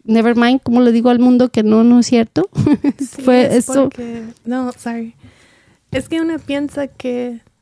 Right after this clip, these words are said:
Speaker 2: nothing like that's gonna happen to me,
Speaker 1: Mm,
Speaker 2: ¿verdad?
Speaker 1: ujú.
Speaker 2: Así, así es. Like,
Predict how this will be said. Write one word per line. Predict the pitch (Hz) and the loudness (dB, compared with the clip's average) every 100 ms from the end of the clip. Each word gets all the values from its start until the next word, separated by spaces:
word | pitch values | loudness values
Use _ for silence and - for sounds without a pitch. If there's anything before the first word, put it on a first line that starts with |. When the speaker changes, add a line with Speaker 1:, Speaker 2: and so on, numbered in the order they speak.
| - | -10
Speaker 2:
nothing | 330 - 330 | -10 -6 -6
like | 294 269 | -6 -6
that's | 254 240 | -8 -10
gonna | - 247 240 | -8 -6 -6
happen | 247 247 | -8 -8
to | 220 254 | -2 2
me, | |
Speaker 1:
Mm, | 247 | 4
Speaker 2:
¿verdad? | 247 226 330 - - | 4 2 -2 -4 2
Speaker 1:
ujú. | 240 220 240 233 240 _ _ _ _ _ _ | 2 2 0 0 -4 _ _ _ _ _ _
Speaker 2:
Así, | 247 254 - 254 269 262 269 | -12 -12 -12 -10 -10 -10 -12
así | 262 - 269 269 | -16 -12 -10 -10
es. | 269 262 - _ _ _ _ _ | -10 -16 -20 _ _ _ _ _
Like, | 277 277 | -10 -10